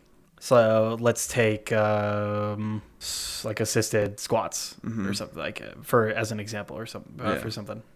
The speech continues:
Speaker 1: So usually I'll do, like, fourteen, twelve, ten, eight, six,
Speaker 2: Mm-hmm.
Speaker 1: as far as reps in a set.
Speaker 2: Yeah.
Speaker 1: And then I'll just, like, I won't,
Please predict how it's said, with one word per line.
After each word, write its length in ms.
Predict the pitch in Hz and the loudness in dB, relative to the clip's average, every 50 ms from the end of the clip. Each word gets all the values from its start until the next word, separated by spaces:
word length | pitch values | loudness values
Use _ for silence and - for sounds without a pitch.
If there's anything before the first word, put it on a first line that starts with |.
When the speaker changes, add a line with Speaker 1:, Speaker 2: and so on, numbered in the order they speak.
| _ _ _ _ _ _ _ - - | _ _ _ _ _ _ _ -18 -10
Speaker 1:
So 640 | - - 123 113 110 110 110 110 110 107 107 107 | -2 4 6 6 8 8 8 8 8 8 6 4
usually 580 | - 117 120 117 117 120 120 117 123 117 117 110 | 2 2 4 6 8 8 6 6 6 6 8 10
I'll 160 | 107 107 107 | 10 10 8
do, 760 | 107 113 113 110 110 107 107 107 107 107 107 104 104 104 107 - - - - | 6 4 2 2 4 4 4 4 2 2 2 2 2 0 -2 -6 -12 -12 -4
like, 280 | - 120 113 110 - - - - - - - - - - _ - - _ _ _ - | 0 0 0 0 -2 -6 -14 -14 -18 -20 -20 -20 -20 -20 _ -20 -20 _ _ _ -8
fourteen, 760 | - - 123 120 120 - 120 113 113 113 110 107 107 104 104 - _ _ _ _ - | 2 4 6 6 6 6 4 4 6 4 4 4 2 0 -2 -6 _ _ _ _ -4
twelve, 240 | - - 113 107 - | 0 4 4 4 4
ten, 220 | - 117 107 107 | 2 0 2 2
eight, 180 | 101 101 98 - | 0 -2 -4 -4
six, 400 | - 117 107 110 - - - - _ _ _ _ - - | -2 -2 -2 -4 -6 -10 -12 -14 _ _ _ _ -16 -12
Speaker 2:
Mm-hmm. 300 | - 120 120 117 101 101 113 - | -10 -8 -6 -4 -6 -6 -6 -8
Speaker 1:
as 120 | - 110 - | -8 -8 -2
far 140 | - 113 107 | 2 2 2
as 120 | 107 107 113 | 4 4 4
reps 280 | 110 107 104 - - | 4 2 2 2 0
in 80 | 113 107 | 0 0
a 40 | 104 | 0
set. 360 | - - 110 113 - - - - _ _ - - - | 0 0 0 0 0 -2 -6 -20 _ _ -20 -16 -10
Speaker 2:
Yeah. 220 | - - - 52 - - _ - | -8 -6 -6 -6 -8 -12 _ 0
Speaker 1:
And 160 | - 123 113 113 | 2 4 6 6
then 500 | 110 110 107 107 107 104 104 104 101 - - - - - - | 6 6 6 4 4 2 2 0 -2 -4 -8 -14 -14 -4 2
I'll 140 | 135 127 120 | 4 6 6
just, 260 | 117 113 107 - - | 6 6 2 2 2
like, 180 | 127 117 104 123 | 2 2 6 6
I 60 | 117 | 8
won't, 320 | 117 123 127 127 120 117 | 10 10 10 10 8 4